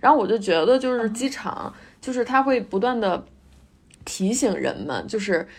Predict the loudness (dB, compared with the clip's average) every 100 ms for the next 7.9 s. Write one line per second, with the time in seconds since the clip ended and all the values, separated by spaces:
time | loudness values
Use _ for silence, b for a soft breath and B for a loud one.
0 | B 0 2 4 2 2 0 0 -2 -2
1 | -4 -8 -6 -4 -4 -2 -4 -4 -4 -2
2 | -2 0 0 0 0 -4 -8 -8 -10 -12
3 | -8 -6 -6 -6 0 -2 -2 -6 -6 -2
4 | -2 -2 -4 -6 -6 0 0 2 -2 0
5 | 0 -2 B B -14 -4 -2 -2 -4 -8
6 | -6 -2 0 2 0 B B B -14 0
7 | 2 2 0 2 2 2 0 0